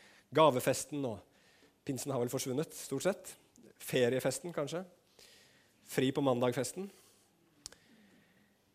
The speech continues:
Men jeg tenker at det er vel så viktig at vi feirer hver eneste uke og kommer sammen til gudstjeneste.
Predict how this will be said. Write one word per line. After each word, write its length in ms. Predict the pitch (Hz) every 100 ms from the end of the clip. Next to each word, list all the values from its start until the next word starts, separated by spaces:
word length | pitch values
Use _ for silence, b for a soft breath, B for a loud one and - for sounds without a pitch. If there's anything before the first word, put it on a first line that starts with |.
| _
Men 160 | - 202
jeg 80 | 269
tenker 240 | 226 214 220 -
at 140 | -
det 80 | 185 160
er 200 | 175 185 127 123
vel 180 | 147 147
så 120 | 175
viktig 420 | 165 - - 131 - 131
at 140 | -
vi 80 | 131
feirer 720 | - - 151 110 101 117 120 - 107 104
hver 380 | 120 123 139 -
eneste 400 | 113 104 98 123
uke 300 | 107 - 110 113 b b b b
og 100 | - -
kommer 240 | 117 120
sammen 280 | - 101 107
til 140 | 110
gudstjeneste. 560 | 107 - 98 92 -